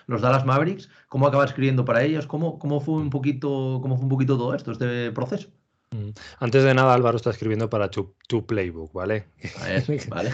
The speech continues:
Speaker 2: Había que decirlo, Álvaro Carretero ahí en, en Tu Playbook, hablando del negocio del, del deporte.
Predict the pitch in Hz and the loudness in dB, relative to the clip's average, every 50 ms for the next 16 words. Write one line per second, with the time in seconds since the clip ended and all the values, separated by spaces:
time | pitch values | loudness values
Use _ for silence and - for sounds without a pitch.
0 | - - - - 101 107 107 101 - 113 104 101 98 95 - 101 85 87 87 87 | -4 -2 0 0 2 2 0 0 0 0 2 2 0 -2 -4 -6 -6 -6 -4 -4
1 | 90 92 92 92 90 92 90 92 90 87 98 95 98 95 92 92 92 - - - | -4 -4 -4 -4 -4 -6 -6 -6 -6 -6 -4 -2 -2 -2 -2 -2 -4 -4 -6 -8
2 | - 104 - 110 92 101 98 98 98 101 104 104 107 107 107 107 - - - - | -10 -8 -8 -6 -4 -2 -2 0 0 -2 -2 0 0 -2 -2 -2 -6 -20 -20 -20
3 | - _ _ _ - 117 107 107 104 101 101 104 101 101 98 92 92 92 87 104 | -20 _ _ _ -4 -2 0 0 0 0 0 -2 -2 -2 -2 -2 -4 -4 -4 -4
4 | 95 90 - 98 92 87 87 87 85 90 104 98 95 92 95 90 95 90 82 - | -4 -4 -4 -6 -4 -4 -4 -6 -6 -6 -4 -4 -4 -4 -4 -4 -4 -4 -4 -6
5 | - 87 | -10 -10